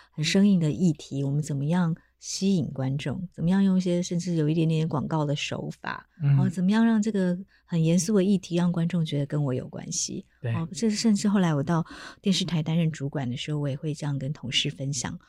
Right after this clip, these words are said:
Speaker 1: 就国际新闻为什么观众不爱看？因为他常常报道的让，让我觉得关我什么事，
Speaker 2: 无感，离我很远。
Speaker 1: <laughs> 对不对？所以我们一定要让每一个国际新闻，尤其是专题，哦，让观众知道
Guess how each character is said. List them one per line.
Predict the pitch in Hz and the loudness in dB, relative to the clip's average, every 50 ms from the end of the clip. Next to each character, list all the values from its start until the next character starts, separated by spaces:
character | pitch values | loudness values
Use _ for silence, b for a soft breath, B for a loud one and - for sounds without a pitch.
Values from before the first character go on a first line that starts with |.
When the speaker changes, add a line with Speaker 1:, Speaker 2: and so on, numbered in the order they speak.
| b b b b | b b b b
Speaker 1:
就 | _ 214 | _ -10
国 | - - 202 | -4 0 0
际 | 220 - 277 269 | 2 4 4 6
新 | 247 - 247 247 | 6 8 8 8
闻 | 240 208 185 | 8 8 6
为 | 196 202 | 4 2
什 | - 156 | 2 0
么 | - 156 | -2 -2
观 | - 151 | -2 -4
众 | 160 - 165 147 | -2 0 -2 -2
不 | - 110 | -2 -4
爱 | 120 135 117 113 | -4 -6 -6 -8
看？ | - - - 143 - - 190 - _ _ _ _ _ | -10 -12 -10 -10 -10 -10 -12 -16 _ _ _ _ _
因 | 220 | 2
为 | 233 240 | 2 2
他 | 226 220 226 226 | 2 2 0 -2
常 | 226 - - 175 165 | -2 -4 -2 -2 -2
常 | 160 170 156 165 | 0 0 -2 -2
报 | 170 202 175 | 0 0 -2
道 | 165 - 123 117 | -2 -2 -4 -6
的 | 120 117 - - | -6 -8 -8 -6
让， | 160 170 160 | -6 -6 -4
让 | 180 202 196 170 | 0 2 2 2
我 | 151 120 110 | 2 0 -4
觉 | - - 113 | -6 -8 -10
得 | - - - 165 - _ | -8 -10 -12 -14 -16 _
关 | _ 160 156 | _ -2 0
我 | 156 135 | 2 2
什 | 135 - 147 | 2 4 4
么 | 127 113 | 4 4
事， | 113 - - 156 - 240 233 | 2 2 2 0 -2 -2 2
Speaker 2:
无 | - | 6
感， | 254 - | 6 8
离 | - | 10
我 | - | 10
很 | 285 285 | 8 8
远。 | - | 8
Speaker 1:
<laughs> | |
对 | - 240 | 8 6
不 | 220 202 | 6 6
对？ | 196 220 196 185 B B B B B B | 4 4 4 4 B B B B B B
所 | B - 277 | B 2 6
以 | |
我 | 285 | 8
们 | 240 233 | 8 8
一 | |
定 | 254 269 | 8 8
要 | 262 254 | 8 8
让 | 254 254 240 | 8 8 8
每 | 208 170 160 | 8 6 6
一 | 175 190 | 4 2
个 | 190 - 185 165 160 B B B B B B B _ | 2 2 0 0 0 B B B B B B B _
国 | - 175 175 | 6 6 6
际 | 180 - 214 202 | 6 6 4 4
新 | 196 - - 196 190 | 4 4 6 6 6
闻， | 190 160 151 | 6 6 4
尤 | 143 143 | 2 2
其 | 139 - - | 0 -2 -2
是 | 151 - 165 | -2 -2 -2
专 | 160 - 170 156 156 165 180 | -4 -2 -2 0 0 0 0
题， | - - - - 180 185 - _ _ _ | -2 -4 -12 -16 -16 -18 -20 _ _ _
哦， | 160 165 | -4 0
让 | 185 196 190 | 2 2 4
观 | 190 185 180 185 | 4 4 4 4
众 | 185 185 175 | 4 2 0
知 | 160 - 156 | 0 -2 -4
道 | 151 160 - - | -4 -4 -8 -8